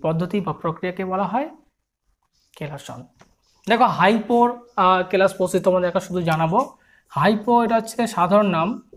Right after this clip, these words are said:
এর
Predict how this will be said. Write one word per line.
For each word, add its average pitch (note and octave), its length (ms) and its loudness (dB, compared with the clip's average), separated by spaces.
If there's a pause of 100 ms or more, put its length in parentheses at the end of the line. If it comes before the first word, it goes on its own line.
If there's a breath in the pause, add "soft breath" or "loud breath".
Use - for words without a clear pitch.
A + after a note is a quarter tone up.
(2250 soft breath)
এর A3 260 4